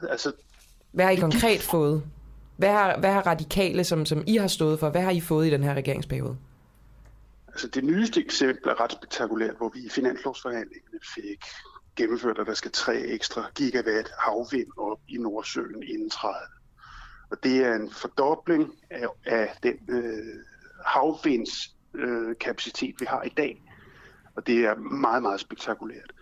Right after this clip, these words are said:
Speaker 1: Umiddelbart før det... Jamen,
Speaker 2: Og var det noget, som
Speaker 1: gennembruddet
Speaker 2: Socialdemokratiet ikke selv ønskede i forvejen?
Speaker 1: Det var noget, vi fik kæmpet igennem i finanslovsforhandlingerne. Og ja,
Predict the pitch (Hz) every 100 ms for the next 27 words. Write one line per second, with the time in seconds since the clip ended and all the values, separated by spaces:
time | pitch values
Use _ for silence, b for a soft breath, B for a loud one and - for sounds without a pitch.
0 | B B 127 135 120 127 - 156 151 -
1 | 123 120 - 160 160 185 185 202 208 185
2 | 175 202 202 214 196 180 - 175 175 175
3 | 190 165 170 170 - 156 147 147 147 156
4 | 151 - 139 - - - - _ _ _
5 | _ _ - 185 156 131 135 135 139 -
6 | 151 165 170 123 117 113 - - _ _
7 | _ - - 123 113 113 107 123 117 -
8 | 107 101 - - - 113 120 120